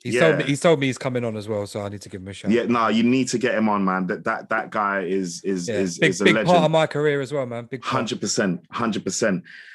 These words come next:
Speaker 2: So he, he's messaged me, and 'cause, I don't know, he heard through the grapevine I was, like, one of the, the kids running the station,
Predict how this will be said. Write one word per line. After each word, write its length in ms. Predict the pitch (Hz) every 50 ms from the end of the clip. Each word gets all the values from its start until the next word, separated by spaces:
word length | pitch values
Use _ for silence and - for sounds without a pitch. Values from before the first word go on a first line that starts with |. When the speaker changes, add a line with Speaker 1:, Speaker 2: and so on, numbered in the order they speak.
| -
Speaker 2:
So 200 | - - 139 127
he, 300 | 120 139 196 202 196 165
he's 420 | 131 151 180 185 180 165 135 - -
messaged 520 | - 139 160 175 170 - 123 107 - -
me, 320 | 104 98 95 98 104 110 - _ -
and 200 | 104 107 104 98
'cause, 320 | - - 127 107 - - - -
I 80 | 110 104
don't 140 | 113 110
know, 60 | 107 101
he 180 | 95 101 104
heard 220 | 101 117 110 98 -
through 140 | - 110
the 60 | 101 95
grapevine 500 | 87 110 107 104 92 - 101 92 92 92
I 100 | 92 90
was, 180 | 92 90 87
like, 160 | 95 90 -
one 180 | - 95 95 92
of 100 | 87 82 -
the, 260 | 90 87 85 82 -
the 80 | - 87
kids 280 | - - 107 92 85 87
running 240 | 90 87 90 90
the 80 | 87 85
station, 600 | - - 107 107 98 - - 87 80 80 87 -